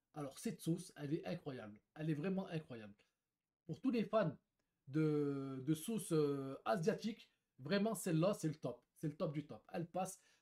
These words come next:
à tous les coups. Vraiment, elle est pas, elle est pas écœurante.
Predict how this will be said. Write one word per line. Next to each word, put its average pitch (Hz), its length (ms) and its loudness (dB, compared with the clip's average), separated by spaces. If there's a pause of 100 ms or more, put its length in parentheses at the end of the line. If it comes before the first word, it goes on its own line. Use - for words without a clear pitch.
(140)
à 143 80 -8
tous 202 140 -2
les 165 120 6
coups. - 220 -10 (320)
Vraiment, 190 400 2
elle 156 100 4
est 143 60 4
pas, 190 280 4
elle 143 120 0
est 143 40 -2
pas 226 160 4
écœurante. 185 460 0